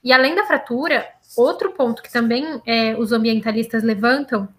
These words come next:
é quanto à cimentação, que se ela for realizada de forma inadequada, tanto o cimento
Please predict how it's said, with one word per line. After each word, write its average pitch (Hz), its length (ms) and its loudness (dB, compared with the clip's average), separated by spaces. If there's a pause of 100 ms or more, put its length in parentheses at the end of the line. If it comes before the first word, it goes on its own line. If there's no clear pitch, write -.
é 214 80 0
quanto 254 220 2
à 262 40 4
cimentação, 262 680 2 (200)
que 240 340 0
se - 120 -2
ela 262 160 4
for 320 140 6
realizada 240 560 2
de - 100 -10
forma 226 200 2
inadequada, 240 600 4
tanto 311 280 0
o 381 40 0
cimento 262 640 -4